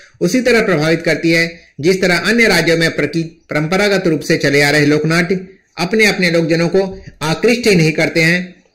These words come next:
बल्कि उनमें रमने, आनंदित होने के पूरे अवसर भी प्रदान करते हैं। तो लोकनाट्य जीवन से जुड़े होते हैं, ये इतने जीवंत होते हैं कि लोग पूरी तरह से उसमें involve हो जाते हैं, उनको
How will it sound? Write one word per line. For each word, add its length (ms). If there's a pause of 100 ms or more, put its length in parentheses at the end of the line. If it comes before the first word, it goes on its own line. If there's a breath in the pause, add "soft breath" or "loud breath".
(140)
बल्कि 400
उनमें 260
रमने, 520
आनंदित 440
होने 220
के 100
पूरे 260
अवसर 300
भी 100
प्रदान 360
करते 240
हैं। 220 (380)
तो 120
लोकनाट्य 840
जीवन 360
से 100
जुड़े 220
होते 260
हैं, 100
ये 120
इतने 260
जीवंत 420
होते 180
हैं 360 (340 loud breath)
कि 100
लोग 300
पूरी 160
तरह 240
से 120
उसमें 200
involve 420
हो 80
जाते 240
हैं, 320
उनको 320